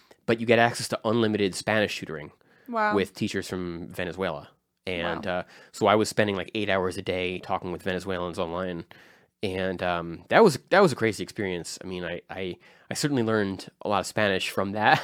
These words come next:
Speaker 1: <laughs> but
Speaker 2: Yeah.
Speaker 1: also just, like, man, Venezuela, it really has it rough <laughs> in a lot of ways.
Speaker 2: Totally.
Speaker 1: Um, but it was cool. It was great.
Speaker 2: Yeah, because you were also, I think, using, like, other apps and things to talk to people from other places. Like, I was,
Speaker 1: Yeah. Mm-hmm.
Speaker 2: uh,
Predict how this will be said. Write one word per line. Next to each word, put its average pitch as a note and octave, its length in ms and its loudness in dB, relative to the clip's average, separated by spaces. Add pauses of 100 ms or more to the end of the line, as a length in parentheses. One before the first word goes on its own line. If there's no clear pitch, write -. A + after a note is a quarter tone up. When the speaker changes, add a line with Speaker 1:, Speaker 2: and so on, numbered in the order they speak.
Speaker 1:
<laughs> - 80 -14
but C4 140 8
Speaker 2:
Yeah. A3 240 8
Speaker 1:
also G3+ 200 6
just, A#2+ 200 -4
like, - 240 -4 (960)
man, G#2 340 4
Venezuela, G#2+ 680 2
it F#2+ 160 -8
really A2+ 320 0
has F#2+ 200 -2
it F#2 40 -8
rough F#2 340 -2
<laughs> - 0 -
in G2 80 -4
a - 560 2
lot F3+ 300 8
of F3 200 10
ways. C#3 380 6
Speaker 2:
Totally. A3 720 0
Speaker 1:
Um, F#2 520 4 (100)
but A#2 100 6
it B2 40 8
was B2 100 4
cool. B2 240 0 (100)
It G2 40 -8
was G2 100 -8
great. G2 300 0 (280)
Speaker 2:
Yeah, C4+ 300 8
because B3+ 340 2
you A#3+ 280 2
were C4+ 80 12
also, C4+ 320 8
I A#3+ 160 8
think, B3 260 2
using, A3 320 2
like, G3+ 300 2
other G3+ 500 10
apps F3+ 460 10
and G#3 200 -2
things G3+ 340 -4
to G#3 120 -4
talk F#3+ 260 0
to G3 80 -12
people G3 300 -2
from G3 160 -6
other F3+ 240 0
places. F3+ 720 -2
Like, F#3+ 180 2
I A3+ 280 12
was, B3 180 6
Speaker 1:
Yeah. A3 80 12
Mm-hmm. A3+ 200 -2
Speaker 2:
uh, F#3+ 400 12